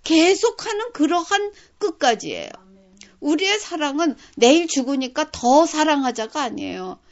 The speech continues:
우리는 "아, 이제 다시 못 볼 테니까 또 얼마 동안 못 만날 거니까 최후로 잘해주자." 그게 점점 더 힘을 쓸 수가 있습니다. 그런 거 아니에요. 아예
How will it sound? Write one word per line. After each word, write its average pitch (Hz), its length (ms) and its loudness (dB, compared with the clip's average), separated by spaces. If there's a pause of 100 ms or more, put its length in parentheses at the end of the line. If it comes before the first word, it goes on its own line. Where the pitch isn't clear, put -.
(240)
우리는 262 300 -2
"아, 233 280 2
이제 214 260 -6
다시 226 260 -10
못 226 240 -8
볼 220 260 -4
테니까 226 500 -8 (360)
또 262 240 4 (100)
얼마 254 460 2
동안 254 280 -2
못 196 120 -4
만날 240 420 -2
거니까 233 420 -6 (280)
최후로 359 520 0
잘해주자." 254 1080 2 (380)
그게 381 400 -6
점점 302 460 2
더 339 120 2
힘을 403 300 -2
쓸 311 200 -6
수가 269 300 -4
있습니다. 226 640 -6 (480)
그런 392 360 0
거 403 80 -4
아니에요. 190 800 -6 (2500)
아예 196 320 -4